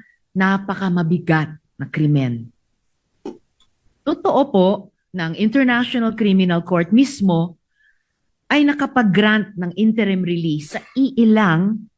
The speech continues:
exceptional circumstances. Pero pantay na importante, ang I C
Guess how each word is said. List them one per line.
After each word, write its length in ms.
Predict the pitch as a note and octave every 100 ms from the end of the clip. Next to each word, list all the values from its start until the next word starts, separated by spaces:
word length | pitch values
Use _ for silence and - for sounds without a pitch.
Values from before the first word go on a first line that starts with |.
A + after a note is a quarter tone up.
| _
exceptional 720 | G#3 E3+ - G3+ G3 G#3+ F#3 F3
circumstances. 1300 | F3+ D#3 D#3 D#3 - D3 C3+ C3+ - B2+ B2+ - - _ _ _ _ _ _ _
Pero 560 | C4+ C4+ C4+ B3 - _
pantay 480 | C4 C4 C#4 C#4 C#4
na 160 | A3
importante, 960 | A3+ A3 G#3+ - A3+ C4 C4 F#3 C#3 D#3 _ _ _ _ _ _
ang 240 | - A3 A3
I 240 | A#3 C4
C 240 | B3+ B3